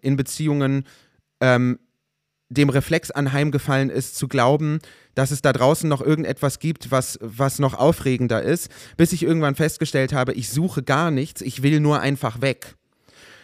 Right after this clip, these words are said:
Weil diese Nähe halt für mich so bedrohlich ist und die hat sich bei mir ganz, ganz häufig genau in diesen Situationen geäußert. Wir liegen zusammen auf der Couch und schauen was im Fernsehen. Also eine Situation,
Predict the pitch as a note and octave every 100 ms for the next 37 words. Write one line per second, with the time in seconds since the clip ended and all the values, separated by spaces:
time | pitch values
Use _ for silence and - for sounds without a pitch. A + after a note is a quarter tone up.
0 | _ _ C3 C3 C3+ C3 C3+ F3 G#3 E3+
1 | D3+ - D3+ D3 - A#2+ G#3 G#3+ F#3+ D#3+
2 | G3+ F#3 - D3 G3+ - - C#3 D#3+ F#3
3 | F#3+ - D#3 D3+ D3 - _ - - F3+
4 | F#3 - D#3+ D#3 D3+ D3 D#3+ C#3+ C#3+ C3+
5 | C3 C3 C3 B2+ A#2+ C#3 C3+ B2+ - A#2
6 | - C#3 - - - A#2+ E3+ F#3 E3 F#3
7 | F3 - C3 C#3+ D3+ E3+ - C3+ - C3
8 | C3+ C#3 D3 - B2 - C#3+ C#3 C#3+ C#3
9 | - _ C3 - A#2+ - C3 C3 B2 E2
10 | C#2+ - - - - C3+ D3 D#3 D#3+ D3
11 | D#3 D#3+ C#3+ - A3 F#3 G#3